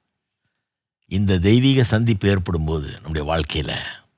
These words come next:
ஒரு காரியம் நமக்கு விளங்க ஆரம்பிச்சிருது. அது என்னன்னா, தேவனே தம்மை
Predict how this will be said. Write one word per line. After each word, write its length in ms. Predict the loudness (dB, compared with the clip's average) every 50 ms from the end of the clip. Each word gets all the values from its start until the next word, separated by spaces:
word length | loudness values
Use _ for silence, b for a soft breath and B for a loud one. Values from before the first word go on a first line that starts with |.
| _ _ _ _
ஒரு 300 | -6 -2 0 2 2 4
காரியம் 280 | 4 4 2 2 0 -2
நமக்கு 300 | -2 -2 -4 -4 -4 -4
விளங்க 320 | -4 -2 0 0 0 2 0
ஆரம்பிச்சிருது. 540 | 0 -2 -4 -6 -8 -10 -10 -10 -12 -12 -12
அது 240 | -10 -6 -4 -4
என்னன்னா, 360 | -2 0 0 0 0 0 0 -2 -4 -8 -12 -18 _ _ _ _ _ _ _ _ _ _ _ _ _ _ _ _ _ _ _ _ _ _ _ -8 -2 2
தேவனே 760 | 4 6 6 6 4 4 2 2 2 4 4 4 4 2 0 -2 -6 -10 -16 -20 _ _ _ _ _ _ _ _ _ _ _ _ _ _ _ _ _ _ _ -4
தம்மை 520 | 0 0 2 2 2 2 2 2 2 0